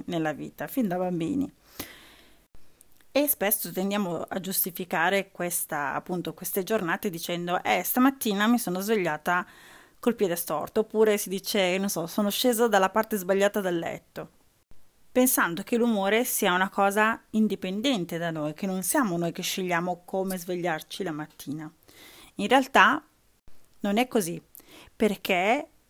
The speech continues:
il nostro umore è influenzato al cento per cento dai nostri pensieri. Quindi oggi parleremo di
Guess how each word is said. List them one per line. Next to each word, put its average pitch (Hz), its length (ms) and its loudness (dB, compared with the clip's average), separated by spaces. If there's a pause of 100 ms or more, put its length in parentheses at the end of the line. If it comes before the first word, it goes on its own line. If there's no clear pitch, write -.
(360)
il 196 120 -4
nostro 247 400 0
umore 202 440 4
è - 140 -4
influenzato 220 1200 2
al 175 280 -4
cento 254 380 4
per 294 160 -4
cento 156 400 -4
dai 175 140 0
nostri 151 300 -4
pensieri. 143 640 -2 (560)
Quindi 214 240 2
oggi 202 200 2
parleremo 208 560 2
di 185 200 -6